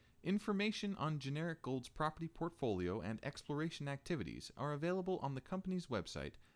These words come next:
at w w w dot generic gold dot c a. The company owns twenty-five million common shares of Generic Gold, which has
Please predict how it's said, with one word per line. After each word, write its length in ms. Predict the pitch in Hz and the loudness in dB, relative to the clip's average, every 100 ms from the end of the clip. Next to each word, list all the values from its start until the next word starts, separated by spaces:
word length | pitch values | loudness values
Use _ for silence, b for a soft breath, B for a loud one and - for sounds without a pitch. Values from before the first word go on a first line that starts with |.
| B | B
at 220 | 117 117 127 | -4 -2 0
w 240 | 165 190 | 0 2
w 260 | 175 170 170 | 2 2 2
w 360 | 113 82 71 110 - - | 0 0 -6 -10 -16 -8
dot 240 | 104 110 95 | -2 -2 0
generic 420 | 113 120 147 135 | 2 2 2 0
gold 380 | - 127 82 90 - - | 0 2 2 -2 -8 -2
dot 200 | 113 - | -2 -2
c 280 | - 135 | -2 0
a. 160 | 143 95 - - b b b b b b | 0 -2 -10 -20 b b b b b b
The 80 | - | -2
company 460 | 131 190 196 151 185 | 2 2 2 0 0
owns 280 | 131 139 - | 0 0 -2
twenty-five 640 | - 196 214 - 175 165 | -2 0 0 0 2 2
million 320 | 143 131 147 | 0 0 -2
common 340 | 147 139 147 185 | -2 -2 0 -2
shares 460 | - 101 82 110 | 0 0 2 0
of 160 | 120 113 | -4 -4
Generic 400 | 113 123 151 170 | -2 0 -2 -2
Gold, 400 | 101 76 60 - B B B | 0 0 -2 -10 B B B
which 220 | - 139 | -2 0
has 260 | 151 135 127 | 2 0 0